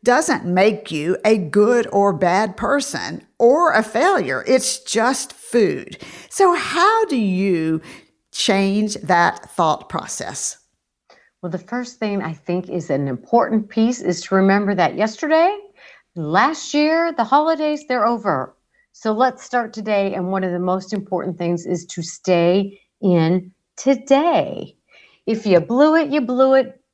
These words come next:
Speaker 2: onward and forward, right? So we're not gonna worry about what we did last week or the last month.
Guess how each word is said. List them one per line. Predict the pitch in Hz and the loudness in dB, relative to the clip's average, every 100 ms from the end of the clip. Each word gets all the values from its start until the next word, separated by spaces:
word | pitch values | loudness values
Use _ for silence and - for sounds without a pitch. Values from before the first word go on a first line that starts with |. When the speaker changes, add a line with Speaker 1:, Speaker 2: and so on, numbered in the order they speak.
| - | 0
Speaker 2:
onward | 233 233 226 214 | 2 2 -2 -2
and | 208 196 | -4 0
forward, | 196 156 131 127 135 | 2 2 2 -4 -2
right? | 175 208 208 - | 0 0 -2 -4
So | 175 165 165 _ _ | 0 0 -2 _ _
we're | 202 | 0
not | 233 233 | 0 0
gonna | 320 | -6
worry | 294 277 233 | -4 -2 -2
about | 196 202 185 196 - _ _ _ | -2 0 0 0 -6 _ _ _
what | 151 170 202 | -4 -2 -2
we | 247 | -4
did | 220 214 | -4 -2
last | 208 202 208 - | 2 2 -2 -8
week | 190 185 208 190 | -4 -2 -2 -6
or | |
the | 143 | -8
last | 139 139 196 - | -2 -2 -4 -4
month. | 202 226 151 196 220 | 0 0 0 -4 -6